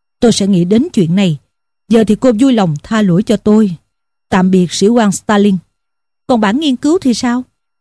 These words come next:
Một tay nhân viên điều tra dân số đã có lần thử lượng quá tôi. Tôi đã ăn gan hắn ta nấu với đậu tằm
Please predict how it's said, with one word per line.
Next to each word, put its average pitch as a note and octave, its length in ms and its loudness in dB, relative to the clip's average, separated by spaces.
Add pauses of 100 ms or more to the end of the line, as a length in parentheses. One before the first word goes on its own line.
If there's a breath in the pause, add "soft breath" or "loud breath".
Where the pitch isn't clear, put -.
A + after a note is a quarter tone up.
(140)
Một A3 200 2
tay B3 120 2
nhân A#3 180 2
viên A#3 200 0
điều G3+ 140 2
tra G#3+ 140 0
dân G#3+ 240 2
số A#3+ 340 0
đã G#3+ 140 -2
có D4+ 120 0
lần G#3 280 0
thử F#3+ 220 2
lượng F3+ 320 0
quá A#3 300 0
tôi. A3+ 300 2 (420)
Tôi B3+ 120 4
đã - 180 0
ăn B3 220 0
gan A#3 200 -2
hắn C4 280 -4
ta A#3+ 200 0
nấu A#3+ 220 0
với D#4+ 100 -2
đậu F3+ 280 0
tằm F#3 240 -2